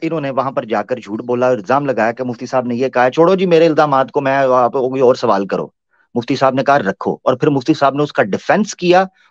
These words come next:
और कहा, आगे जुमले हैं, आगे जाकर काफी, क्योंकि दो बार आए हैं, तो मैं सिर्फ वहां से सुनाना चाहता था जहां इन्होंने कहा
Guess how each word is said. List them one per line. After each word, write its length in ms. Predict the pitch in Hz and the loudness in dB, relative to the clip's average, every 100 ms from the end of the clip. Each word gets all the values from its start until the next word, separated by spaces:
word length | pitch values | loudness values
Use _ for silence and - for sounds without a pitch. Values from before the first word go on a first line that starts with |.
| - | -2
और 100 | 147 | 0
कहा, 420 | - 143 170 190 - | 2 2 2 0 0
आगे 220 | 135 151 | -2 0
जुमले 280 | 165 156 196 | -2 0 0
हैं, 280 | 196 131 139 - | 0 -2 -2 0
आगे 180 | 139 | 0
जाकर 340 | 170 110 98 117 | 2 0 -2 -4
काफी, 240 | 107 135 | -4 -6
क्योंकि 200 | 135 165 | -6 0
दो 140 | 160 165 | 2 4
बार 160 | 180 | 4
आए 120 | 170 | 2
हैं, 140 | 160 160 | 0 -2
तो 100 | 151 | -2
मैं 240 | 139 143 - - | -2 -4 -8 -4
सिर्फ 180 | 160 131 | -2 0
वहां 220 | 160 185 | 2 2
से 100 | 185 | 0
सुनाना 280 | 147 131 139 | 0 0 2
चाहता 260 | 139 139 | 0 0
था 120 | 135 | 0
जहां 200 | 135 135 | 0 0
इन्होंने 220 | 143 143 131 | 0 0 0
कहा 240 | 139 | 2